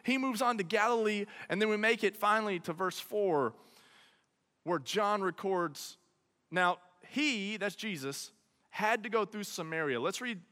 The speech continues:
four through six. "Now he had to go through Samaria. So he came to a town in Samaria called Sychar, near,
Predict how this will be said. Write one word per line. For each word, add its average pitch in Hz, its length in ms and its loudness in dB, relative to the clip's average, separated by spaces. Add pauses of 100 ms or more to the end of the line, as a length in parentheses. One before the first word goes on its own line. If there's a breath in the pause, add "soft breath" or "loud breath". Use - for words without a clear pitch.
four 214 240 2
through 208 200 -8
six. - 500 -8 (440 loud breath)
"Now 156 260 2
he 233 180 0
had 247 160 0
to 233 40 -6
go 214 160 2
through 202 160 -4
Samaria. 143 640 -4 (840)
So - 180 -6
he 170 80 -2
came 233 260 -4
to 262 80 -2
a 226 60 0
town 202 300 0
in 175 40 -8
Samaria 160 480 -2
called 147 240 -4
Sychar, 131 540 -4 (280 loud breath)
near, 147 240 -2